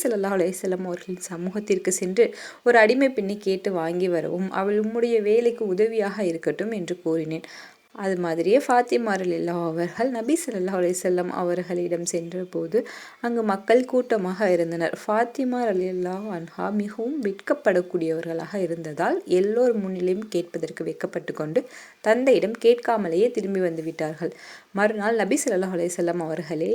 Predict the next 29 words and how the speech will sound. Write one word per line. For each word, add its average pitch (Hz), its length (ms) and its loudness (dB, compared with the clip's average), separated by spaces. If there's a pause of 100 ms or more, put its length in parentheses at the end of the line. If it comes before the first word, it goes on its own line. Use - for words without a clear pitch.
(100)
எங்கள் 185 280 0
வீட்டிற்கு 196 520 -2
வந்து, 160 320 0 (300)
'ஃபாத்திமா, 208 680 0
நீ 208 160 -2
நேற்று 185 400 0
என்ன 196 320 0
வேலையாக 180 600 2
என்னிடம் 175 380 -4
வந்தாய்?' 180 400 0
என்று 185 220 -4
கேட்டார்கள். 170 560 -4
ஃபாத்திமா 226 640 -2
ரலியல்லாஹு 160 480 -2
அன்ஹா 160 260 -12
அவர்கள் 160 420 -6
வெட்கப்பட்டு 202 640 -2
கொண்டு 165 340 0
தந்தையிடம் 190 540 -2
சொல்லாமல் 180 680 -2
மௌனமாக 190 680 -2
இருந்தார்கள். 160 540 -4 (480)
உடனே 196 460 -2
நான், 190 340 -4
'யா 180 260 -2
ரசூலல்லா, 170 680 -2
ஃபாத்திமா 240 600 -4
ரலியல்லாஹு 170 520 -2
திருகை 220 460 -4